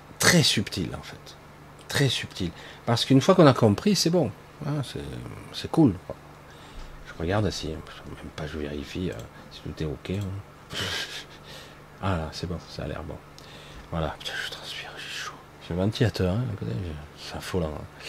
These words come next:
Là, je vois pas les fenêtres, parce que des fois, il y a des enfants qui passent, ça fait du bruit. <laughs> Et on entend tout, là. C'est, c'est ça qui est, déjà que vous entendez un petit peu le ventilateur. Je l'ai mis en vitesse faible, mais au moins qu'il ventile un peu, parce que là, je peux pas, hein.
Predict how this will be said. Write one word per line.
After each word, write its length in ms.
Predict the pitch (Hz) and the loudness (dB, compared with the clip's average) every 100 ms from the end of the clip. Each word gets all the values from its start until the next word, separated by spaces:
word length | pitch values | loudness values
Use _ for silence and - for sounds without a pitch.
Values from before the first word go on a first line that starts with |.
| - - - - - - - - - - - - | -10 -8 -10 -14 -18 -20 -20 -20 -20 -20 -10 2
Là, 100 | 107 | 4
je 100 | 107 | 6
vois 180 | 98 90 | 8 8
pas 120 | 113 | 10
les 80 | 107 | 10
fenêtres, 220 | 95 123 | 8 4
parce 160 | - - | 2 -4
que 60 | |
des 60 | 98 | -2
fois, 140 | 104 | 2
il 40 | 98 | 4
y 20 | |
a 40 | |
des 160 | 87 92 | 4 2
enfants 260 | 90 101 | 0 2
qui 160 | 95 92 | 0 0
passent, 240 | 98 110 | 0 0
ça 120 | - 73 | 0 -4
fait 120 | 85 | 0
du 120 | 92 | 0
bruit. 340 | 92 98 - - - | 0 -4 -8 -14 -12
<laughs> 1300 | - - - - - - - - - - - - | -12 -14 -18 -14 -12 -8 -8 -8 -10 -10 -14 -6
Et 180 | 98 87 | 0 2
on 120 | 85 | 2
entend 300 | 87 101 104 107 | 2 4 4 4
tout, 220 | 135 131 | 6 4
là. 140 | 98 85 80 | 4 0 -4
C'est, 140 | - 82 | -4 -4
c'est 180 | 82 - | -4 -8
ça 180 | - 82 | -6 -6
qui 100 | - | -6
est, 40 | |
déjà 240 | 82 85 95 | -4 0 0
que 120 | - | 0
vous 200 | 82 90 | -2 0
entendez 320 | 87 85 87 - | 0 2 0 2
un 240 | 104 120 120 | 4 6 4
petit 180 | - | 2
peu 120 | 101 117 | 2 4
le 60 | |
ventilateur. 460 | 101 98 87 78 82 | 6 4 0 -4 -6
Je 100 | - | -4
l'ai 100 | 87 | -2
mis 240 | 87 87 | -2 -2
en 140 | 82 78 | -6 -8
vitesse 340 | 82 - 80 - | -8 -8 -6 -4
faible, 320 | 110 95 76 | 0 0 -2
mais 140 | 78 | -4
au 40 | 85 | 2
moins 440 | 95 107 120 135 | 8 10 10 10
qu'il 300 | 120 85 87 | 8 4 0
ventile 340 | 87 90 - 85 | 0 -2 0 0
un 80 | |
peu, 140 | 82 117 | 0 -2
parce 160 | 113 | -4
que 80 | - | -8
là, 60 | 78 | -10
je 80 | - | -8
peux 120 | - | -8
pas, 180 | - | -6
hein. 60 | - | -6